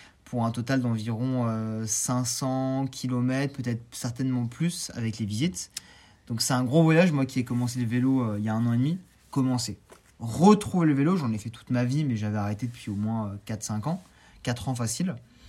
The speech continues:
Et, euh, du coup, là, j'ai repris le vélo, je suis passé sur un vélo de course, donc je me suis vraiment pris, euh, de plaisir pour, euh,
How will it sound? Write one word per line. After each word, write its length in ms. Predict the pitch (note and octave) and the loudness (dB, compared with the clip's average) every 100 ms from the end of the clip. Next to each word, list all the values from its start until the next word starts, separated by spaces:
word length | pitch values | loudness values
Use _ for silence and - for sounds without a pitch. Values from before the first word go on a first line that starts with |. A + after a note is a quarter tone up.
| - - - - - | -20 -20 -20 -20 -6
Et, 160 | A#2+ A2+ | -2 0
euh, 100 | G#2+ | 0
du 140 | A2 | -2
coup, 100 | - | 0
là, 160 | C#3 A2+ | 2 2
j'ai 140 | G#2+ | 0
repris 260 | A2+ A#2 C3 | -2 0 2
le 60 | |
vélo, 500 | B2 C3 D3 D#3 D#3 | 4 6 6 8 6
je 60 | D3 | 2
suis 80 | A2+ | -4
passé 200 | G#2+ A#2+ | -6 -6
sur 200 | - G#2 | -4 -4
un 80 | |
vélo 240 | G#2 C#3 C3+ | 0 2 2
de 80 | C3+ | 0
course, 420 | - D3+ D#3 A#2+ | 2 4 4 0
donc 160 | G#2+ G2 | -2 -2
je 60 | |
me 60 | G2+ | -6
suis 560 | - G#2+ G#2 G2+ G2+ G2 G2 | -6 -6 -4 -4 -6 -8 -8
vraiment 420 | A2 A2+ C3+ D3 | -6 -2 0 -2
pris, 320 | - - C#3+ | -4 -2 0
euh, 80 | C3 | 0
de 80 | G#2+ | -2
plaisir 480 | - C3 B2+ C#3+ B2+ | -2 0 0 -2 -4
pour, 320 | - A2 G2+ | -6 -6 -4
euh, 300 | G2+ G2+ | -6 -8